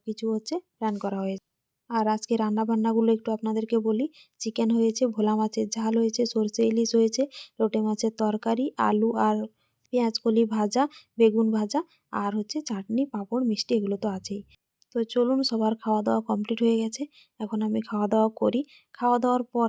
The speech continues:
এখন বাজে হচ্ছে রাত্রি দশটা মতো। তো সবাই মিলে প্ল্যান করেছে কেক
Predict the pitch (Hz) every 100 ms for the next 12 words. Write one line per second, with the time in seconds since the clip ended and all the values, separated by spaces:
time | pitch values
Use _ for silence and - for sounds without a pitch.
0 | 208 226 214 262 254 226 208 233 233 226
1 | 285 233 202 240 233 220 190 - 214 202
2 | 196 214 _ _ _ _ 214 - 226 233
3 | 233 240 240 233 220 220 226 226 240 226
4 | 226